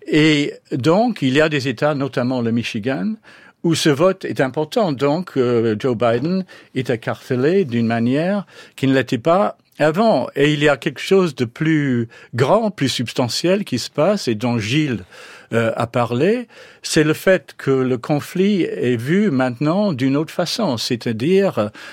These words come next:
un conflit entre le Sud global et le Nord. Euh, le Sud global, euh, libérateur qui en a marre, du Nord, euh, impérialiste, blanc, et cetera, et cetera. Et dans,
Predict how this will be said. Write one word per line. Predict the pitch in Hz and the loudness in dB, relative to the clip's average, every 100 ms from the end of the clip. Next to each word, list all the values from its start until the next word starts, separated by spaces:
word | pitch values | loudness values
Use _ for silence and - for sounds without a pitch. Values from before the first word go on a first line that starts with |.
| - | -8
un | 131 123 | -6 -2
conflit | 156 151 - 175 175 120 - - - - | 0 -2 0 0 0 -2 -6 -18 -18 -4
entre | 151 160 - 123 117 95 | -2 -2 -2 -2 0 -2
le | 123 127 | -4 -4
Sud | - - 202 170 | -2 2 4 2
global | 117 139 139 147 165 240 226 - - _ - | -2 0 2 2 2 2 -2 -6 -14 _ -2
et | 160 | 2
le | 196 | 4
Nord. | 208 226 165 110 - - - - 120 | 4 4 4 0 -6 -18 -20 -6 -2
Euh, | 127 | 0
le | 139 | -2
Sud | - 170 147 | 0 -2 -2
global, | 120 139 127 139 127 107 104 | -2 0 2 2 2 -2 -4
euh, | 107 107 104 | -4 -2 -2
libérateur | 113 135 131 120 - 131 120 | -2 0 0 0 0 -2 -2
qui | 123 | -4
en | 120 | -2
a | 117 | -2
marre, | 127 143 160 190 202 - - - - | -2 0 0 -2 -4 -8 -20 -20 -16
du | 202 117 147 | -8 -2 -2
Nord, | 151 160 185 208 208 143 | 0 2 4 4 4 2
euh, | 127 156 | 2 2
impérialiste, | 139 135 151 135 131 127 156 190 180 - | -2 -2 -2 0 0 0 2 2 0 -2
blanc, | 135 151 196 | 0 0 0
et | 147 | -2
cetera, | 135 113 131 180 170 | -4 -4 -2 0 -2
et | |
cetera. | 143 117 185 220 156 - - - - | -4 -2 2 2 0 -4 -18 -8 0
Et | 151 | 2
dans, | 139 214 196 | 4 4 4